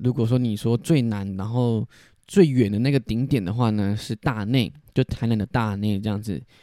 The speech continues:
那直线距离麦寮到大内就真的非常的远，就是很-，横跨一整个云嘉南的地区，这样真的是非常，非常，范围非常的大，很辛苦啦。然后听完之后呢，那个 social，想要跟我 social 的人都会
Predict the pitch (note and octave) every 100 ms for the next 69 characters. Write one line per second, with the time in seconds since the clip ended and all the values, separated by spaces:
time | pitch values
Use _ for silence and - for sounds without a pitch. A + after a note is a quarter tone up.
0 | _ _ B2 A#2+ A2+ - B2 D3 D#3+ -
1 | C#3+ A#2+ A2+ C#3 C3 A2 G#2 A#2+ A#2 A#2+
2 | A2+ G#2+ A#2+ - B2+ A#2+ - C3 A#2 G#2
3 | G2+ G#2 - B2+ B2+ C3 B2+ - A#2+ G2+
4 | - B2 - - G#2 F2+ G2 - _ _
5 | _ F#2+ A2+ A2 B2 A#2 A2+ F#2 F#2 -
6 | B2+ G2+ - G#2 G#2+ G#2 G#2+ G2+ G2+ G2+
7 | - - A2 G#2+ F2+ - - B2 G#2+ -
8 | C3 F#2 A#2+ A2 G2 - A#2 F#2+ - -
9 | - G#2+ - C3 C3 A#2 A#1 C2 - -
10 | - - - - - A#2 C3+ C#3+ D#3 C#3+
11 | B2 A2 A2 C3+ A#2+ A#2 C3 B2+ - B2+
12 | C3 A2 - A#2 A#2+ C#3 G#2 C3 B2+ A#2
13 | F#2+ A#2 A#2+ B2